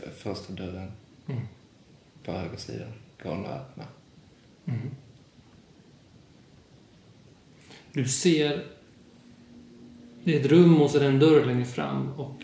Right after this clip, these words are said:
Speaker 2: där är det... Det är någon som försvinner precis.
Speaker 1: Mm.
Speaker 2: In i nästa rum, från det rummet.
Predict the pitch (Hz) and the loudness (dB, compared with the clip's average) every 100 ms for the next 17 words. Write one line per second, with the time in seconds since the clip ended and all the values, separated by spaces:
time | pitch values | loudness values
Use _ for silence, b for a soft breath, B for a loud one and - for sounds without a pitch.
0 | - 135 156 156 151 139 135 139 - B | -10 -6 -4 -4 -6 -6 -6 -8 -12 B
1 | B B B B - - 156 170 165 - | B B B B -16 -8 -4 -4 -6 -6
2 | - - 180 160 139 139 - - - 143 | -6 2 4 4 0 -6 -12 -20 -18 -16
3 | - - - - - - - - - - | -12 -12 -14 -18 -20 -20 -20 -20 -20 -20
4 | - - - - - - - - - - | -20 -20 -20 -20 -20 -20 -20 -20 -20 -20
5 | - 120 110 104 - - - - 147 135 | -18 -14 -14 -16 -20 -20 -16 -8 -4 -4
6 | 135 139 151 135 - 147 147 - - - | -4 -6 -10 -12 -10 -10 -10 -12 -16 -20
7 | - - 143 135 135 - - - - | -20 -12 -10 -8 -10 -10 -12 -14 -18